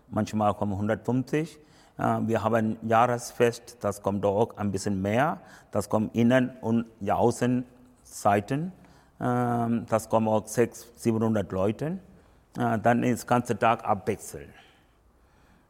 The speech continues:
Ja, nichts alles, äh, alle dreitausend Leute, ja, alles auf einmal <laughs> nicht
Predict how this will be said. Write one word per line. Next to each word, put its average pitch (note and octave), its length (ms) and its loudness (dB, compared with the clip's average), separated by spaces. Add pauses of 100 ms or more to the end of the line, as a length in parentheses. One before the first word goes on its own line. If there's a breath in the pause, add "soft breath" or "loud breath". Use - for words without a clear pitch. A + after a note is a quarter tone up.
Ja, F2+ 180 -6 (140)
nichts A#2 280 -4
alles, G#2+ 460 2
äh, G#2 760 -4 (260 loud breath)
alle C3 220 4
dreitausend A#2 580 2
Leute, A2 560 2 (420)
ja, G#2 120 2
alles A2+ 220 4
auf A#2 200 4
einmal B2 420 2
<laughs> A#2+ 80 4
nicht - 240 -2